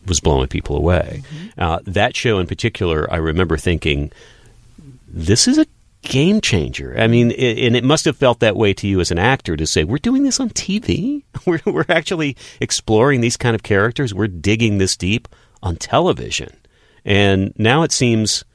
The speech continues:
Speaker 1: somewhat standard to, to dig a little deeper, but for network T V, that must have been a phenomenal feeling.
Speaker 2: Yes, because I think because we knew we were in hand, the hands of somebody that was so masterful, Bochco and,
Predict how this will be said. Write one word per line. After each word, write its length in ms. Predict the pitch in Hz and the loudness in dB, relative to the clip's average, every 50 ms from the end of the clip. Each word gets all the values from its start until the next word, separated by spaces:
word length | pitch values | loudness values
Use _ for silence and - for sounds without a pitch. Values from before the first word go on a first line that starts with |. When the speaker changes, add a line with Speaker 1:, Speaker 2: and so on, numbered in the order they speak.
| _ _ _ _ _ _ _ _ _ _ _ _ _ _ _ _ _ | _ _ _ _ _ _ _ _ _ _ _ _ _ _ _ _ _
Speaker 1:
somewhat 380 | - - 175 196 175 131 110 - | -4 0 0 0 2 0 -2 -4
standard 480 | - - 92 87 90 90 104 135 156 - _ _ - | -4 -2 -2 -2 0 -2 -2 -4 -4 -8 _ _ 0
to, 360 | - 117 98 95 95 90 - - - | 2 2 4 4 2 0 -4 -8 -8
to 280 | - 107 95 90 85 101 - | -4 -2 -2 -2 -4 -8 -6
dig 200 | - 101 95 85 | -2 -2 0 0
a 40 | 92 | -2
little 180 | 87 87 85 80 | -2 -4 -4 -4
deeper, 340 | 69 82 78 76 - 95 87 | -4 -4 -4 -4 -4 -4 -4
but 200 | - - - - | -4 -4 -6 -4
for 120 | - 104 95 | -2 -2 0
network 540 | 92 92 101 123 143 - - 127 117 - - | 0 2 2 2 0 0 0 -2 -2 -2 -4
T 240 | - - 127 117 | -4 -4 -2 0
V, 220 | 101 107 107 90 82 | 0 2 2 2 2
that 160 | 80 80 87 | 0 -2 -2
must 240 | 87 85 85 - - | -4 -6 -4 -2 -4
have 120 | 85 76 | -4 -2
been 360 | 73 80 78 76 73 73 73 - _ _ _ _ - | -2 0 0 0 0 0 -2 -6 _ _ _ _ -10
a 60 | - | -8
phenomenal 560 | - 92 87 87 85 85 - 73 73 - - | -6 -2 0 2 2 4 2 2 0 -4 -6
feeling. 360 | - - - - - - - - _ _ - - - - - - - - - - - - - - - - - - - - - - - - - _ _ _ _ _ | -8 -8 -8 -8 -10 -12 -16 -20 _ _ -20 -20 -20 -20 -20 -20 -18 -18 -16 -16 -16 -16 -18 -20 -20 -20 -20 -20 -20 -20 -20 -20 -20 -20 -20 _ _ _ _ _
Speaker 2:
Yes, 640 | - 214 175 180 190 175 175 220 262 - - - - | -10 -6 -2 0 2 2 2 0 0 0 0 -2 -2
because 1300 | - 190 185 - 180 185 190 190 185 185 180 180 175 175 175 170 170 170 165 160 - - - - - - - - - - - - - - - - - - - - - - - - - - - - - - - - - - - - - - - - - - _ _ _ _ - 190 - _ _ | -2 -6 -8 -6 -2 0 2 4 4 4 4 4 2 2 2 0 0 -2 -4 -4 -2 -2 -2 -2 -4 -8 -12 -20 -20 -20 -20 -20 -20 -20 -20 -20 -20 -20 -20 -20 -20 -20 -20 -20 -20 -20 -20 -20 -20 -20 -20 -20 -20 -20 -20 -20 -20 -20 -20 -20 -20 -20 _ _ _ _ -20 -20 -20 _ _
I 120 | - 208 220 | -2 -2 -2
think 240 | - - 359 349 - | -2 -2 -4 -4 -4
because 340 | 339 - - 233 233 208 196 | -6 -6 -4 -2 -2 0 0
we 120 | 220 208 | 0 2
knew 160 | 208 208 208 | 2 2 2
we 160 | 196 196 185 175 | 4 4 4 4
were 100 | 165 156 | 2 0
in 240 | - 156 165 160 | 0 0 0 0
hand, 720 | 160 151 147 170 165 160 151 151 147 147 143 143 139 - | -2 -2 0 0 2 2 2 2 2 0 0 -2 -2 -2
the 80 | - 156 | -2 -2
hands 360 | 147 165 175 156 156 156 156 | 0 0 0 -2 -2 -2 -2
of 140 | 151 139 135 | -4 -2 -2
somebody 420 | - - 160 156 147 151 143 143 127 | -2 -2 -2 -2 -2 -4 -6 -6 -8
that 160 | 139 123 - | -8 -10 -8
was 140 | 131 139 - | -6 -4 -4
so 220 | - - 143 135 131 | -4 -2 -4 -6 -8
masterful, 720 | 131 135 135 143 - - - 131 - - - - - - 120 | -10 -10 -8 -8 -8 -8 -10 -10 -12 -12 -12 -12 -12 -14 -10
Bochco 680 | 139 143 135 131 135 - - - 151 135 131 131 - - | -4 -2 0 0 0 -2 -4 -2 -2 -2 -2 -2 -4 -6
and, 320 | - 127 131 127 123 143 | -6 -6 -6 -6 -6 -8